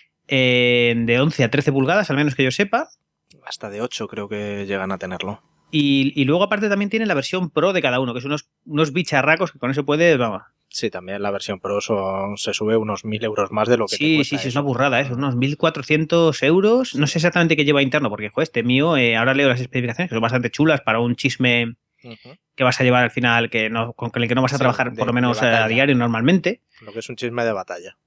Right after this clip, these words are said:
Speaker 1: Sí, eh, y a mí no me costó muy caro, me costó, eh, me parece que fueron quinientos, eh, quinientos veinte
Speaker 2: Sí.
Speaker 1: euros más o menos. ¿Vale?
Speaker 2: Ujú.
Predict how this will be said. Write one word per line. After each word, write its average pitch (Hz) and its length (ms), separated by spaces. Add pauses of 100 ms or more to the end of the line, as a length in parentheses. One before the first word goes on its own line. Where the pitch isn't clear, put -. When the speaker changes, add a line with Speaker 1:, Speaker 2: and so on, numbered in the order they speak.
(300)
Speaker 1:
Sí, 226 420
eh, 127 480
y 123 140
a 113 40
mí 117 120
no 147 80
me 233 80
costó 165 180
muy 113 100
caro, 131 180
me 277 60
costó, 208 540
eh, 117 340
me 110 80
parece 143 200
que 214 40
fueron 202 200
quinientos, 143 560
eh, - 60 (360)
quinientos 202 320
veinte 123 240
Speaker 2:
Sí. - 0
Speaker 1:
euros 107 160
más 117 120
o 117 40
menos. 98 300 (1400)
¿Vale? 170 260 (420)
Speaker 2:
Ujú. 123 300